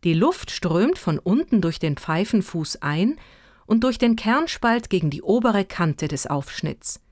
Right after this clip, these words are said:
Es entsteht ein Luftwirbel und die im Pfeifenkörper eingeschlossene Luft gerät in Schwingung,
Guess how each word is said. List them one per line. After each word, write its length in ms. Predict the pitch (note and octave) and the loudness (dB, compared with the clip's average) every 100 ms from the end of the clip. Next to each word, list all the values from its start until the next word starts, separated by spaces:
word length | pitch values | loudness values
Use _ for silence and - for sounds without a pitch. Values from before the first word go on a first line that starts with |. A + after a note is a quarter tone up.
| _ _ _ _ _ _ _ | _ _ _ _ _ _ _
Es 120 | A3 | 0
entsteht 400 | C#4+ B3 F3 F3+ | 2 2 0 0
ein 160 | G3 G#3 | 2 2
Luftwirbel 680 | B3+ - - D3+ C#3 C#3 C3+ - - _ _ | 2 -2 0 0 0 -2 -4 -10 -20 _ _
und 160 | F#3 F#3+ | 0 4
die 80 | A3 | 4
im 120 | G#3+ | 4
Pfeifenkörper 840 | - G#3 C#4+ C4 A3+ G#3 F#3+ E3 | 4 2 4 2 4 2 2 2
eingeschlossene 680 | F#3 C4 A#3+ - E3+ - D#3+ | 2 2 2 0 0 2 0
Luft 360 | D3+ D#3+ - - | 2 -2 -4 -4
gerät 400 | E3 D3 E3+ - | -2 0 0 0
in 120 | F3 | -2
Schwingung, 520 | - D#3+ G3+ D#3 C#3+ | 0 2 4 2 0